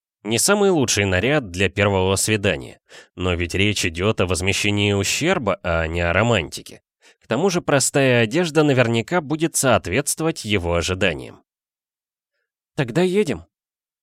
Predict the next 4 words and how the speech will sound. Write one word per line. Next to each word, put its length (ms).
сказала 760
она. 220
Подглава 680
три. 480